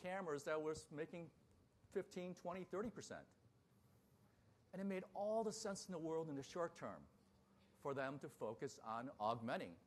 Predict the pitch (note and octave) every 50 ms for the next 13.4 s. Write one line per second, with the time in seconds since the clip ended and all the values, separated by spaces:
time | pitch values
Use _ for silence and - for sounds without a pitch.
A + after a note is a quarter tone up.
0 | - - - - - - - C3 B2 B2 C3+ E3 F3 G#3 F3 - C3+ A2 F#2+ F#2
1 | G2 G2+ G#2+ A2 A2 A2 A2+ B2 D#3+ G#3+ E3 F2+ E2 - - - - - - -
2 | - C3+ A#2+ C3+ C3+ B2+ C3 C3 B2 A#2 C#3 B2+ - B2 B2 A#2 A#2+ G#2+ A#2 C3+
3 | D3 C#3+ G#2 E2+ E2 - - - - - - - - - - - - - - -
4 | - - C3 C3 - - F3+ D#3 - - D3 A#2 D3 C#3+ D3+ D#3+ G3+ A3+ F3+ B2+
5 | A2 A#2 A#2+ C#3 - - - - D#3 G#3+ A3 A3 G3 - D3 E3 - - B2 G#2
6 | G#2 F#2+ G2+ A2 A2+ - - - - - - - - - - - - - - -
7 | - - G3 G3 G#3 E3+ D3+ D3 D#3 D3 D3+ D#3+ D#3 - F#3+ - D3 C#3 B2+ C3
8 | C3+ - D3 B2+ - - C3 A2+ A2+ F#2+ C#3+ F3 E3 B2+ G2 F#2+ G#2+ - - -
9 | - - - - - - - - - - - - - - C3 B2+ - D3+ - A#2+
10 | A#2 G#2+ G#2 G#2 A#2+ D#3 E3 - - - - - - - - B2 B2 A2+ G#2 D#2
11 | C2 B1 - - - - - - - - - - D#3 D#3+ D3 - - - - -
12 | - - - - - - - - - - - E3 D#3+ E3 D#3 D3 D#3 C#3+ - -
13 | - B2+ D3+ C#3+ C#3 C#3+ D3